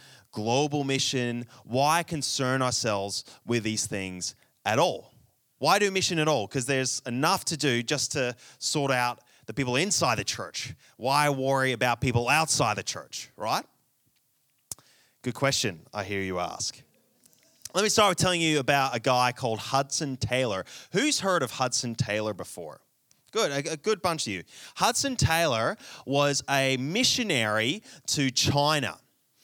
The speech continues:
And he, in, he started, um, uh, he was a missionary to China,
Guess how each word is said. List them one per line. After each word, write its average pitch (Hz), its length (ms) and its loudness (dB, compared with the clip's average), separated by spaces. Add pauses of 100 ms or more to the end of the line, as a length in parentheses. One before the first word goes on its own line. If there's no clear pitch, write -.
(220)
And 147 220 2
he, 202 580 0
in, 165 220 -4
he 180 160 -2
started, 220 500 2
um, 147 480 0 (240)
uh, 127 360 0
he 151 140 -4
was 147 140 0
a 151 60 0
missionary 180 560 0
to 160 40 -6
China, 147 600 -2